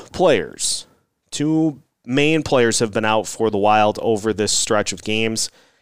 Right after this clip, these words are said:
in which they have, uh, fallen back to earth in a hurry. Matt Dumba and Jordan Greenway. Now, look at some of the biggest issues for this Minnesota Wild team.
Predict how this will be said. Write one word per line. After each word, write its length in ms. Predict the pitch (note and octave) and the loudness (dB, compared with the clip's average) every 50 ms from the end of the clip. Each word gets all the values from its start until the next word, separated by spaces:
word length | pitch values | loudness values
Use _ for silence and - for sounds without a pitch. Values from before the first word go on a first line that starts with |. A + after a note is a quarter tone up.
| _ _ | _ _
in 100 | _ F#2+ | _ -8
which 160 | G2+ G2 - | -6 -4 -2
they 160 | - G#2 G2+ F#2+ | 0 0 0 2
have, 400 | F#2+ G2+ G2 G2 F2+ F2 F2+ G2 | 2 2 0 0 -2 -4 -4 -2
uh, 180 | F#2+ F#2 F2 | 0 0 0
fallen 720 | E2+ - - - A#2 A#2 A#2+ B2+ C3 B2+ A#2+ A#2+ A#2+ A#2+ A#2 - _ _ _ _ | -2 -6 -4 0 2 2 4 4 2 2 2 0 -2 -4 -8 -10 _ _ _ _
back 320 | G2+ G2+ G#2 G2+ - - - | -2 -2 -2 -2 -4 -6 -10
to 100 | - - | -10 -8
earth 480 | - G2 G#2 G#2 G#2 G#2 - - - - _ _ _ _ | -6 -4 -2 -2 -2 -4 -6 -14 -20 -20 _ _ _ _
in 80 | - G2+ | -10 -10
a 60 | G2 | -10
hurry. 460 | - - - - E3+ D3 A2 E2 - - _ _ _ _ _ _ - - - - _ _ _ _ _ _ _ | -8 -6 -2 0 2 2 0 -2 -6 -12 _ _ _ _ _ _ -20 -20 -20 -20 _ _ _ _ _ _ _
Matt 320 | - A2 B2+ C#3+ D3 C#3 C3 | -4 -2 0 2 2 2 2
Dumba 540 | D3 C#3 C#3+ C#3+ C3+ C3 C3 B2+ B2 A#2 - - _ - - _ _ | 2 2 2 2 4 4 4 4 2 0 -6 -14 _ -20 -20 _ _
and 520 | A2 A2+ A2+ A2+ A#2 A2+ A2+ A2 A2 F#2 A2 | -4 -2 0 0 0 0 -2 -2 -4 -8 -8
Jordan 360 | G#2 - A2+ A2 A2 G2+ G#2+ | -6 -4 -2 0 -2 -2 -4
Greenway. 540 | G2+ - F#2+ F#2+ F2+ E2+ E2 D2 C2+ C2 - - _ _ _ _ | -6 -8 -6 -6 -6 -8 -8 -10 -12 -12 -14 -16 _ _ _ _
Now, 500 | A2 A#2 A#2 A2+ A2 G#2+ G#2+ G#2 G#2 F#2 - _ _ _ _ _ _ _ _ _ _ _ _ _ _ _ _ - _ - | -4 -2 0 0 2 2 2 0 -2 -4 -10 _ _ _ _ _ _ _ _ _ _ _ _ _ _ _ _ -20 _ -18
look 280 | - A#2 C3+ D#3+ - F#3 | -4 -2 0 0 2 2
at 140 | F3 E3 | 0 2
some 300 | - - - C#3 C#3 C#3+ | 0 0 0 0 0 0
of 220 | C#3 C3+ A2+ G2 F#2+ | 0 -2 -2 -4 -4
the 440 | G#2+ A2 A2 A2 G#2+ G#2+ G#2 G#2 G2+ - _ _ _ _ _ _ _ _ _ _ _ _ _ | -2 -2 0 0 -2 -2 -2 -4 -6 -10 _ _ _ _ _ _ _ _ _ _ _ _ _
biggest 380 | - C#3 D3 D3 D3+ - - B2 | 0 0 2 2 0 2 2 0
issues 680 | A2+ - - G2 F2+ D#2 A#1+ A1+ - - - - - _ | 0 0 0 -2 -4 -6 -6 -6 -6 -6 -6 -8 -12 _
for 280 | _ - A2 G#2+ G#2 G2+ | _ -6 -2 0 0 2
this 220 | G#2 G2+ F#2+ - | 0 0 -2 -2
Minnesota 360 | G#2+ G2 F#2 F2 - G2 E2+ | -4 -4 -4 -4 -4 -4 -4
Wild 340 | E2+ F2 E2 D#2+ C#2+ - - | -4 -2 -2 -2 -4 -6 -8
team. 260 | - - A#1+ G1+ - | -10 -12 -12 -16 -20